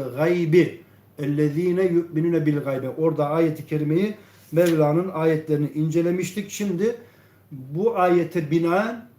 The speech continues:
Allah'ımız Celle Celaluhu gaybe iman noktasında, e, Kur'an-ı Kerim'de başka hangi ayetleri dize getirmiş? Onları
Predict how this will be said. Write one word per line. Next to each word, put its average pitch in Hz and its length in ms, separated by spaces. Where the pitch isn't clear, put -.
Allah'ımız 165 640
Celle 156 300
Celaluhu 147 720
gaybe 151 380
iman 165 580
noktasında, 156 880
e, 135 200
Kur'an-ı 170 360
Kerim'de 165 380
başka 160 400
hangi 214 280
ayetleri 147 720
dize 143 200
getirmiş? 139 720
Onları 175 600